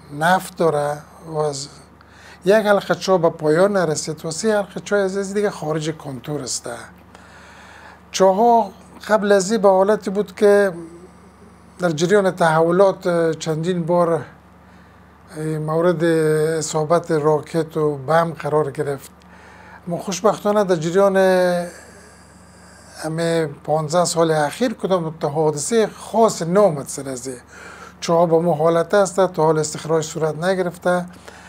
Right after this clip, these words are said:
و فعلاً از مدت دو ماه به این طرف کارات مقدماتی را ما در اینجا آغاز کردیم که کارات مقدماتی ما شامل احداث سرک ها بود، جغل اندازی اطراف ساحات چاها بود.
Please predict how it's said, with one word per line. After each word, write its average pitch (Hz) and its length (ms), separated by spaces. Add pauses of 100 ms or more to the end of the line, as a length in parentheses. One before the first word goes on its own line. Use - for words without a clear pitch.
(300)
و 151 120
فعلاً 185 560
از 165 260
مدت 160 380
دو 143 180
ماه 185 200
به 180 60
این 180 120
طرف 175 260
کارات 165 340
مقدماتی 151 720
را 175 160
ما 160 400 (560)
در 160 60
اینجا 160 260
آغاز 175 320
کردیم 165 300
که 165 160
کارات 160 440
مقدماتی 151 720
ما 170 180
شامل 151 640 (400)
احداث 160 420
سرک 151 360
ها 160 280
بود، 160 380 (1000)
جغل 156 340
اندازی 151 440
اطراف 156 440
ساحات 151 480 (140)
چاها 160 420
بود. 156 440